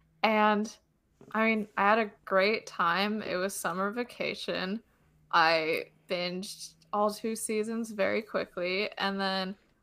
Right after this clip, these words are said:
I watched seasons three and four live-ish,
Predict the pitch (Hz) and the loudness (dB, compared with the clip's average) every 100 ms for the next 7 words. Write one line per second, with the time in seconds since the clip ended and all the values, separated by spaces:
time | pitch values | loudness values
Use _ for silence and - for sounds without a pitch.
0 | _ - 196 196 196 - 196 185 196 196 | _ 2 4 4 2 -2 -4 -4 -4 -6
1 | - 202 190 190 196 - 196 190 185 180 | -6 -4 -2 -4 -6 -2 2 4 4 2
2 | - _ _ - 220 247 302 330 339 - | -4 _ _ -4 2 4 6 4 0 -10
3 | _ _ _ _ _ _ _ 254 240 262 | _ _ _ _ _ _ _ 2 4 2